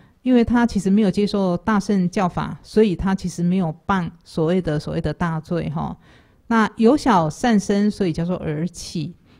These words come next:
那幼钱呢，拟一大法，然后迷闷不解，然后卧无名之地。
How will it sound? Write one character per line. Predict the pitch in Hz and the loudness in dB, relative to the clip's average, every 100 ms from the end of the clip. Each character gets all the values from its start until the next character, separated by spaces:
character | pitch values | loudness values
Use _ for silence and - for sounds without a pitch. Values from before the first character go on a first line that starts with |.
| _ | _
那 | 208 202 180 156 - | -2 -2 -2 -4 -2
幼 | 311 | 0
钱 | 285 233 196 | 2 2 4
呢， | 208 208 208 202 | 4 4 0 0
拟 | 196 160 | 0 0
一 | 151 | -4
大 | 165 185 | -2 0
法， | 208 175 170 160 | 0 -2 -4 -6
然 | 175 | -4
后 | 180 | 0
迷 | 196 180 | 0 0
闷 | 190 | 0
不 | 190 202 | -2 -4
解， | - 170 - - _ | -4 -4 -4 -12 _
然 | 170 | -4
后 | 180 180 | -4 -2
卧 | 294 269 208 | 2 4 4
无 | 175 | 2
名 | 190 185 165 | 2 2 0
之 | - 180 | -2 -4
地。 | 208 180 | -2 -4